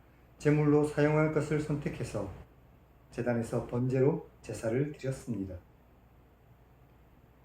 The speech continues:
그러자 여호와께서 그 향기를 받으시고 그 중심에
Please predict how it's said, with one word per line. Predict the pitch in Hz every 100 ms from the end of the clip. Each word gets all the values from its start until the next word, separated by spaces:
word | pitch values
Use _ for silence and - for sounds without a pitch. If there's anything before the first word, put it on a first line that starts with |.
| - -
그러자 | 139 143 143 131
여호와께서 | 127 143 147 147 143 143 135
그 | 139 143
향기를 | 156 143 143 147
받으시고 | 131 127 - 107 92 92 - - - - - - _
그 | - 123
중심에 | 123 117 - 120 143